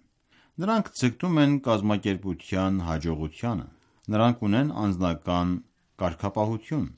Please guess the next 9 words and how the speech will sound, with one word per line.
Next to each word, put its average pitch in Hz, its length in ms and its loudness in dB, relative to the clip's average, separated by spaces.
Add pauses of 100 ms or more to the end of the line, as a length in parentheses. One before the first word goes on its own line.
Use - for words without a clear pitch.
(440)
Դա 151 160 2
նշանակում 160 560 0
է, 170 80 0
որ 120 220 2
նրանք 120 420 2
հարգում 87 560 -2
և 120 220 0
հավատարիմ 82 680 0
են 104 160 0